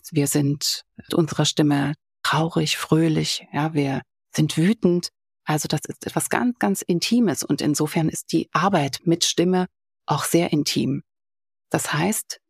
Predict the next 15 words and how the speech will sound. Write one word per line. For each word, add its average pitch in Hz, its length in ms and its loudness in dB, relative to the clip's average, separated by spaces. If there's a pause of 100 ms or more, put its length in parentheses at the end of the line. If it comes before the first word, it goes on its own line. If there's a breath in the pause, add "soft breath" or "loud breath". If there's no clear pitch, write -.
(580)
ich - 180 0
führe 220 640 0 (340)
Menschen 180 640 2 (580)
eigentlich 160 460 0
dorthin, 185 500 2
dass 160 220 0
sie 156 260 -2 (140)
erst 165 260 -2
einmal 160 240 2
verstehen, 170 720 2 (480)
wie 170 80 -4
funktioniert 175 640 2
denn 170 100 4
mein 139 220 2
Werkzeug 135 640 -4